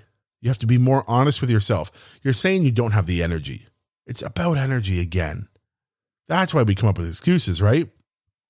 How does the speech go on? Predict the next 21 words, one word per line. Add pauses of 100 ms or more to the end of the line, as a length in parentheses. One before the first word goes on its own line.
(360)
I
love
this
one.
It's
very
simple. (640)
"I
can't. (880)
I
can't
do
that. (320)
I
can't
create
that. (140)
I
can't
do
this."